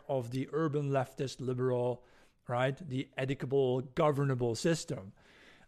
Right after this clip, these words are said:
Uh, and that's how it went wrong. The whole, the whole thing wa-, that happened was the transition of power from, um, rural, religious people toward urban,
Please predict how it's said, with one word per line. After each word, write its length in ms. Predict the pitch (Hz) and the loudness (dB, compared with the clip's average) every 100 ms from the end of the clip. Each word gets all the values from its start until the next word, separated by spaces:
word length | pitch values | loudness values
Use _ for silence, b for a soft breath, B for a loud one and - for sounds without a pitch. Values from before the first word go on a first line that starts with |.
| - | -6
Uh, 280 | 165 180 170 | 0 0 0
and 140 | 165 160 | 2 6
that's 180 | 214 | 6
how 140 | 202 175 | 6 4
it 80 | 151 | 4
went 200 | 151 135 | 2 4
wrong. 500 | 156 170 143 135 151 _ | 6 8 8 4 -4 _
The 100 | 151 | 4
whole, 300 | 160 190 208 | 10 10 10
the 120 | 202 175 | 6 6
whole 140 | 196 | 6
thing 260 | 202 196 165 | 6 4 4
wa-, 140 | 151 139 - _ _ - | 2 -2 -18 _ _ -4
that 140 | 151 147 | 2 4
happened 400 | 143 156 160 156 | 6 6 6 2
was 260 | 135 135 | 4 2
the 80 | 135 | 0
transition 540 | 123 156 127 190 196 180 | 2 4 6 6 6 2
of 160 | - - | 0 0
power 440 | 160 165 175 170 | 4 8 8 8
from, 340 | - 139 131 - b b b _ | 4 -2 -4 -8 b b b _
um, 380 | 147 139 131 123 - - | -2 2 2 -2 -8 -10
rural, 760 | 131 127 180 214 208 208 202 - - | -2 6 8 10 10 8 2 -4 -12
religious 680 | - 139 143 165 170 160 - - - | -2 2 4 4 4 2 -2 -12 -6
people 580 | 151 135 156 151 139 - b b | -4 -2 0 0 -2 -6 b b
toward 320 | - 151 156 156 - | -2 4 4 4 0
urban, 520 | 156 165 170 180 180 | 4 4 4 4 2